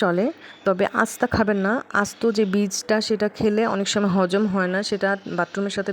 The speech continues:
বের হয়ে চলে আসে। আর গুঁড়োটা, গুঁড়াটা যদি খান আপনারা, সেটা খুব ভালো কাজ করে। ব্লেন্ডার শেষে আমরা একটা প্লাস্টিকের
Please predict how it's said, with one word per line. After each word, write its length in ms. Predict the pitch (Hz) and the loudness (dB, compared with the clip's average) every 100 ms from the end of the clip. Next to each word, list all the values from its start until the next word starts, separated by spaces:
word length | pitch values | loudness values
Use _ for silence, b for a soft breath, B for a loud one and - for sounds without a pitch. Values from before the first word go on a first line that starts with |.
| 180 | -2
বের 140 | 180 190 | 0 0
হয়ে 140 | 196 196 | -4 -2
চলে 160 | 190 175 | -2 -2
আসে। 160 | 175 226 285 B B | -4 -4 -6 B B
আর 60 | 202 | -2
গুঁড়োটা, 300 | 196 220 220 247 214 | 2 0 2 -2 2
গুঁড়াটা 260 | 208 214 233 | 2 2 0
যদি 140 | 226 233 | -2 -2
খান 120 | 220 190 | 0 0
আপনারা, 200 | 190 196 226 | 0 -2 -4
সেটা 140 | - 202 | -4 -4
খুব 100 | 208 190 | -4 -4
ভালো 160 | 175 175 175 | -2 -2 -2
কাজ 140 | 175 - - | -4 -4 -6
করে। 180 | 156 170 - B - | -6 -6 -12 B 0
ব্লেন্ডার 380 | 190 180 185 240 - | 2 2 2 0 0
শেষে 320 | - 196 - 349 - 185 | -2 0 2 0 0 -2
আমরা 200 | 185 185 180 | 0 0 0
একটা 160 | - 208 | -2 -4
প্লাস্টিকের 600 | 202 180 170 - 196 262 | -2 -2 -2 -8 -2 -2